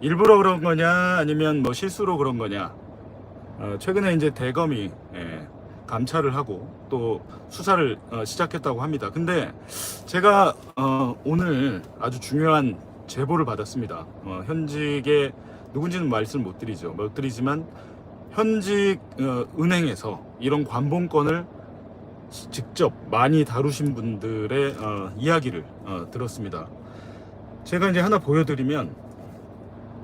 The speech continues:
뭐, 지금 차에서 혼자 하고 있으니까 잘 보십시오. 예, 보이시면 이게 좀 거꾸로 보일 텐데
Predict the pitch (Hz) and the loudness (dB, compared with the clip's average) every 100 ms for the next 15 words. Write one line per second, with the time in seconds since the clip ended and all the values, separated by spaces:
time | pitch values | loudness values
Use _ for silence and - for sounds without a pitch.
0 | - - - - - - - - 120 120 | -14 -14 -16 -16 -16 -16 -14 -6 -2 0
1 | 127 120 185 190 151 95 143 - 185 170 | 0 -2 2 2 2 -2 -6 -4 0 2
2 | 170 139 107 110 95 120 95 - 127 117 | 2 0 -4 -6 -4 -4 -4 -4 -4 -2
3 | 123 - 107 95 - - - - - - | -6 -6 -6 -6 -10 -16 -16 -18 -16 -16
4 | - - - - - - - - - - | -16 -18 -18 -18 -18 -18 -18 -18 -18 -18
5 | - - - - - - - - 135 113 | -18 -18 -18 -18 -18 -16 -14 -2 0 0
6 | - 156 180 190 180 147 147 165 190 190 | 2 4 4 4 4 4 2 2 2 6
7 | 208 160 131 120 107 117 104 | 8 8 4 0 -2 0 0